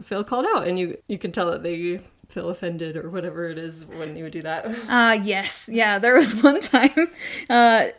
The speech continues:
Speaker 2: "Do your kids hop in the dryer?" Because my cat did. And I
Speaker 1: <laughs>
Speaker 2: immediately looked at her and I was like,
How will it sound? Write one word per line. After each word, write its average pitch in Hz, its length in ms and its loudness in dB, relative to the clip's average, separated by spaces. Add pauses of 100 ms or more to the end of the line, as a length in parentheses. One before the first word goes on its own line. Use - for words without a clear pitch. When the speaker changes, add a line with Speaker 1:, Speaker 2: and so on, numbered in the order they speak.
(220)
Speaker 2:
"Do 247 160 0
your 247 280 4
kids 403 340 0
hop 359 260 0
in 349 80 -4
the 349 80 -4
dryer?" 339 320 0
Because 240 320 -2
my 339 160 2
cat 208 280 0
did. 202 300 -2
And 302 460 0
I 247 80 10
Speaker 1:
<laughs> - 20 12
Speaker 2:
immediately 277 500 8
looked 269 260 8
at - 160 6
her 254 120 8
and - 120 4
I 320 40 6
was 262 120 6
like, 240 240 2